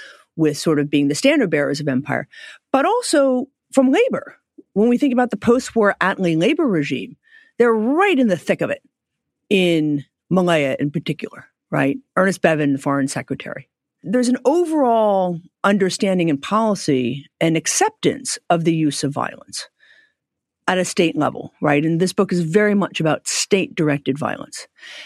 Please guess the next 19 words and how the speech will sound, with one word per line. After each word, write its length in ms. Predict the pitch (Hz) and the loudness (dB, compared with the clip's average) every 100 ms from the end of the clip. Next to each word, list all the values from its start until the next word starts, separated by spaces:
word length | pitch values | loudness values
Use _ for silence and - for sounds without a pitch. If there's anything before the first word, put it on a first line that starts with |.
| - | -6
At 140 | 226 220 | -6 -2
the 100 | 254 | -2
same 460 | - 294 349 381 | 2 0 0 -2
time, 480 | 311 175 135 135 147 - - - - - _ | 0 0 0 0 -2 -8 -20 -20 -20 -20 _
each 400 | 311 392 466 - - | 0 2 0 -6 -2
colony 540 | 285 269 240 220 214 | 0 2 2 0 0
sort 180 | 208 220 | -2 -2
of 80 | 208 | -4
floated 460 | - 226 220 208 | 0 2 2 0
its 160 | 202 - | -2 0
own 240 | 175 165 | 0 0
boat, 340 | 143 - - - - _ _ | 0 0 0 -8 -20 _ _
right? 340 | 151 147 156 - | 0 2 0 -4
They 440 | - 156 196 220 233 | -6 2 4 4 2
developed 480 | 190 180 175 170 - | 0 2 2 0 0
some 180 | 180 | 0
of 140 | 170 160 | 0 2
their 240 | 165 151 | 0 2
own, 560 | 160 156 156 156 156 156 | 2 2 2 2 2 0